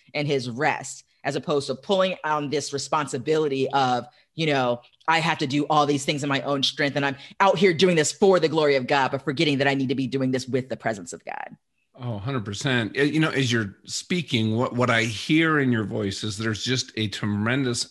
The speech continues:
Speaker 2: amount of trust. And it's a choice we have to
Speaker 1: Yes.
Speaker 2: make as, as humans. And I, I, I'll never forget, I, we were sitting around the fire pit with a whole bunch of, we invited just a whole bunch of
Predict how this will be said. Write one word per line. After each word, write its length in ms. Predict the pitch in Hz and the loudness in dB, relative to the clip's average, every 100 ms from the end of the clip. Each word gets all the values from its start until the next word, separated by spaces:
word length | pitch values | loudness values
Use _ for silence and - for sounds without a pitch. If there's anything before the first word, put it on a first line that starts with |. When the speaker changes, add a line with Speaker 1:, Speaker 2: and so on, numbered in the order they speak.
| - | -6
Speaker 2:
amount 500 | 110 101 101 101 - - - - _ _ - | -2 -2 -2 -4 -6 -16 -20 -20 _ _ -10
of 140 | 104 | -8
trust. 440 | - - 101 87 110 | -6 -2 -2 -2 -4
And 80 | 107 | -4
it's 100 | 98 | -4
a 80 | 101 | -2
choice 340 | 190 196 120 | 0 0 2
we 60 | 139 | 2
have 120 | 135 127 | 4 4
to 40 | |
Speaker 1:
Yes. 0 | |
Speaker 2:
make 220 | 139 131 | 4 2
as, 160 | 120 101 - | 0 -2 -2
as 260 | 113 101 | 0 0
humans. 760 | - - 190 131 98 123 - - _ _ _ _ _ - - - - | -2 0 0 2 0 -2 -4 -12 _ _ _ _ _ -20 -20 -16 -2
And 160 | 139 | 2
I, 100 | 139 151 | 4 4
I, 160 | - 151 | 2 2
I'll 180 | 147 | 4
never 240 | 143 175 185 | 6 4 2
forget, 300 | 131 139 123 | 0 0 2
I, 60 | 117 | 4
we 60 | |
were 120 | 123 | 4
sitting 240 | 120 - 160 | 2 2 2
around 180 | 143 131 | 2 2
the 60 | |
fire 280 | 117 113 113 | 2 2 4
pit 180 | 107 117 | 2 -2
with 100 | 101 | -2
a 40 | |
whole 140 | 110 117 | -2 0
bunch 220 | 117 107 | 0 -2
of, 100 | 110 | -2
we 100 | 113 | 0
invited 400 | 110 113 117 101 | 2 2 0 0
just 200 | 110 107 | -4 -4
a 40 | |
whole 80 | 113 | -2
bunch 220 | 110 107 | -2 -2
of 220 | 107 95 | -2 -4